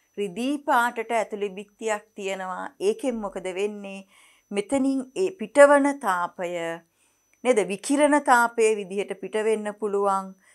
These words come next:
නේද? අතදී සන්නයනය වෙන්නේ නෑනේ. ත-, මෙතනින් අර රික්තයක් තියෙන හින්දා. නමුත් මේ රික්තය තුලින් විකිරණ තාපය ආවොත් ඊට පස්සේ පෘෂ්ඨයේ ඇතුළත බිත්තිය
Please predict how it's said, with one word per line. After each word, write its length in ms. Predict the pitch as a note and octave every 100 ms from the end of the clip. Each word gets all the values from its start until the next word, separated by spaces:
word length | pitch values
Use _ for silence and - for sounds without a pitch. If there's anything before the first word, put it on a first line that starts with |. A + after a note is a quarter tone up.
| _ A3+
නේද? 120 | G3+
අතදී 340 | F3+ F#3+ F#3+
සන්නයනය 760 | F#3+ G3+ G3 G3 F3+ G3 A3+ B3
වෙන්නේ 320 | A#3 A3+ A3+
නෑනේ. 460 | G#3+ G#3+ A3+ A#3 A3+
ත-, 240 | - A3
මෙතනින් 400 | F3 G3+ G3 F#3+
අර 140 | F3+ F3+
රික්තයක් 540 | G#3+ - C4 C4+ C4
තියෙන 220 | C4+ C4
හින්දා. 360 | C4 B3+ A#3+ B3 - - _
නමුත් 280 | F#3+ F#3+
මේ 160 | G3 F#3+
රික්තය 480 | G3 G#3 - C4+ C4+
තුලින් 320 | C4+ B3 B3
විකිරණ 500 | G#3+ G#3 C#4 C#4+ D4+
තාපය 460 | D4 A#3 G3+ - F3+ -
ආවොත් 500 | D#3+ E3+ F3+ A#3 A3+ _ _ _ -
ඊට 160 | G3+
පස්සේ 360 | A3+ A3+ A3+ A3+
පෘෂ්ඨයේ 440 | A#3 A3+ - C4+ G#3+
ඇතුළත 380 | F#3+ A#3+ C4 C4
බිත්තිය 540 | G#3+ G#3 A3 G#3+ G#3